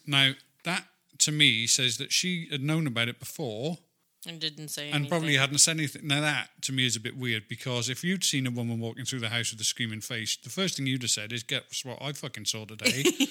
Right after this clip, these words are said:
Speaker 2: Yeah.
Speaker 1: This woman with a screaming face."
Speaker 2: <laughs>
Speaker 1: Yeah? You would, wouldn't you?
Speaker 2: Yeah.
Speaker 1: You wouldn't wait for me to mention it and go, "Oh, yeah, by the way, I saw her as well."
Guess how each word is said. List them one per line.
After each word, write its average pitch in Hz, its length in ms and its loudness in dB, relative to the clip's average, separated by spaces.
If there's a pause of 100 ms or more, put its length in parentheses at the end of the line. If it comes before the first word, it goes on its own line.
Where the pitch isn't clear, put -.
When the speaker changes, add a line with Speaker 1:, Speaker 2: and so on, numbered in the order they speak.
(200)
Speaker 2:
Yeah. 247 80 4
Speaker 1:
This - 240 2
woman 135 240 4
with 123 100 2
a 123 60 6
screaming 123 380 2
face." 170 340 2
Speaker 2:
<laughs> 466 100 6 (720)
Speaker 1:
Yeah? 160 260 4 (200)
You 294 160 2
would, 196 160 4
wouldn't 175 180 0
you? 107 140 4 (680)
Speaker 2:
Yeah. 240 340 -4
Speaker 1:
You 202 100 2
wouldn't 220 200 0
wait 196 160 6
for 160 100 -2
me 180 200 6
to 175 120 4
mention 131 380 4
it 143 100 6
and 170 100 -2
go, 175 140 4
"Oh, 233 140 2
yeah, 220 160 0
by 156 160 -2
the 180 100 -4
way, 185 100 4
I 156 120 4
saw 131 240 4
her 135 60 2
as 156 120 -2
well." 180 340 -4